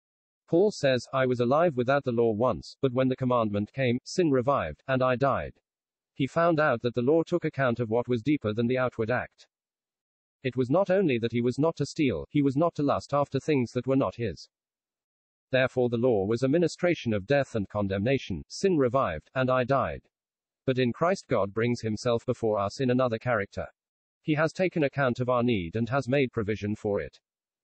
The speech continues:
And in Christ he has approached the whole world. When he came with a law that brought no blessing to men, he came only to one nation, he addressed himself to Israel, but if he takes up the attitude of Savior, the whole world comes into view.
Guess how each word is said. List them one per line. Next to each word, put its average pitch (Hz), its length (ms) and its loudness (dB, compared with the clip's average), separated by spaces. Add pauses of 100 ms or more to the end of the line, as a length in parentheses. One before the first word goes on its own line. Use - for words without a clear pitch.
(420)
And 135 160 0
in 135 140 2
Christ 117 400 -4
he 120 100 -2
has 156 180 0
approached 123 400 -4
the 123 80 0
whole 107 240 0
world. 104 420 -2 (540)
When 131 160 0
he 127 140 -2
came 131 260 0
with 117 140 -2
a 117 40 0
law 131 280 2
that 117 180 -2
brought 123 240 0
no 151 180 2
blessing 131 440 -2
to 113 100 -6
men, 104 340 -2
he 147 100 -2
came 170 260 0
only 147 240 4
to 123 120 -6
one 143 240 2
nation, 127 460 0
he 143 100 2
addressed 151 320 0
himself 123 420 -2
to 127 120 -4
Israel, 87 480 -4
but 139 120 0
if 151 120 0
he 156 80 -2
takes 156 320 -4
up 151 120 0
the 123 120 -2
attitude 117 420 -2
of 104 120 -2
Savior, 117 380 0
the 110 120 -2
whole 131 240 2
world 110 300 2
comes 104 300 -4
into 120 220 -4
view. 117 320 -2